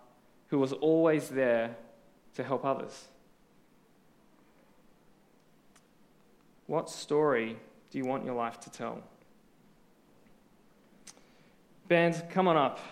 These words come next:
As we reflect on these stories that we've heard this morning, it's interesting to note that both Saul and David started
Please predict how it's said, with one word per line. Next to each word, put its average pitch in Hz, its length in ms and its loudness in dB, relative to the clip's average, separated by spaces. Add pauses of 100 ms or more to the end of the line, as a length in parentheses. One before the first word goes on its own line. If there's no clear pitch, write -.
(300)
As 151 220 0
we 175 420 2 (720)
reflect 196 540 4 (1600)
on 165 140 2
these 165 180 2
stories 156 440 6
that 156 60 0
we've 147 160 0
heard 143 200 2
this - 200 -8
morning, 120 500 -2 (2000)
it's 170 160 -2
interesting 262 480 4
to 196 120 0
note 180 220 6
that 180 140 0
both 156 220 4
Saul 202 640 2
and 156 160 -4
David 127 380 2
started 139 800 0